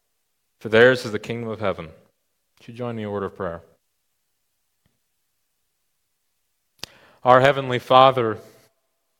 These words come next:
you are glorious. Dear God, you are transcendent, you are supreme,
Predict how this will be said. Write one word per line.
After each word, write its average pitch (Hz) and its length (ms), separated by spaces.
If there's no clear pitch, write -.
you 120 160
are 117 120
glorious. 110 880
Dear 117 140
God, 117 380
you 110 120
are 110 80
transcendent, 104 880
you 110 60
are 104 80
supreme, 110 840